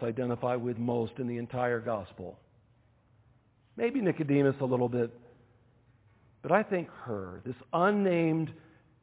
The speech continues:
person who needed the water of life, and he's full of grace and truth, and he interacts with her, and he talks to her,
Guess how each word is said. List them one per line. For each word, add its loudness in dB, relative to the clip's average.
person 0
who 2
needed 2
the 0
water 4
of -2
life, 0
and 0
he's 2
full 2
of 0
grace 4
and -4
truth, 0
and -2
he -4
interacts -6
with -6
her, -8
and 2
he 2
talks -2
to -2
her, -4